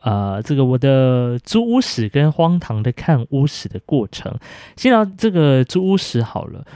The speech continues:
我相信应该也有人跟 Sera 一样，跟我一样，就是高中毕业之后就为了念大，上大学到外县市去求学。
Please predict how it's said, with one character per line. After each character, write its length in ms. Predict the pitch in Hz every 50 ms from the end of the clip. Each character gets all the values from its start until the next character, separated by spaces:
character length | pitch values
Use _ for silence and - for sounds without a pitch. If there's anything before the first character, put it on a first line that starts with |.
| - _
我 100 | - 151
相 260 | 151 - 226 240 247 220
信 160 | - 240 220
应 80 | 208
该 140 | 202 208 208
也 80 | 190 170
有 120 | 160 139
人 160 | 120 120 117
跟 240 | 120 - 143 143 143
Sera 360 | 143 - - 127 127 131 127
一 60 | 120 120
样， 180 | 123 123 117
跟 120 | - 139 135
我 140 | 123 107
一 40 | 101
样， 100 | 107 110
就 100 | 113 120
是 960 | 113 - 127 123 120 117 113 110 107 104 101 101 104 104 107 110 - 117 123
高 180 | - - 147 160
中 160 | 156 160 156
毕 140 | 147 151 139
业 80 | 135 131
之 140 | - 135
后 120 | 120 127 127
就 140 | 123 131 123
为 100 | 127 120
了 120 | 110 110
念 180 | 127 147 147 143
大， 180 | 165 156 147
上 220 | 135 - 165 156 147
大 160 | 156 143 135
学 500 | 123 - - - 101 98 104 104 107 113
到 340 | - - 135 127 117 113 113
外 200 | 120 135 127 110
县 240 | 101 - - 120 107
市 140 | 104 - 113
去 160 | - - 113
求 380 | - - - - 87 90 104
学。 340 | 110 - - - 90 - -